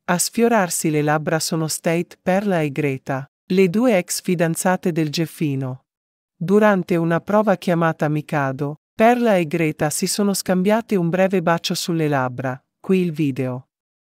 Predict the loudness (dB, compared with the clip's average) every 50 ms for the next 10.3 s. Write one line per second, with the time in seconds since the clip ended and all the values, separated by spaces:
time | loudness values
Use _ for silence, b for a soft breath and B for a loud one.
0 | _ _ _ 0 0 0 2 2 0 2 4 4 2 2 0 -2 -4 -2 -2 0
1 | -2 -2 2 2 2 2 2 2 0 0 0 0 -2 -2 -2 -2 -2 -2 -2 -2
2 | -2 -2 -2 -4 -2 0 0 0 0 0 0 0 2 2 2 2 2 2 2 0
3 | 0 0 -2 0 2 0 0 0 0 -2 -2 0 -2 -2 0 0 -2 -2 -2 -2
4 | -2 -2 0 0 0 0 -2 -2 -4 -4 -4 -4 -6 -6 _ _ -8 -8 -8 -8
5 | _ _ _ _ _ _ _ _ _ _ _ _ -8 0 2 2 2 2 2 2
6 | 2 4 4 4 2 2 2 0 -2 -2 -2 -2 0 0 2 2 2 2 2 2
7 | 0 -2 -4 -4 -4 -4 -2 0 0 0 0 -2 0 0 0 0 2 0 0 0
8 | 2 0 0 -2 -2 -4 -4 -2 -2 -4 -4 -2 -2 0 0 0 0 -2 -2 -2
9 | -2 0 0 0 0 0 0 0 0 0 0 0 0 0 0 0 0 0 0 -2
10 | -4 -4 -6 -6 -8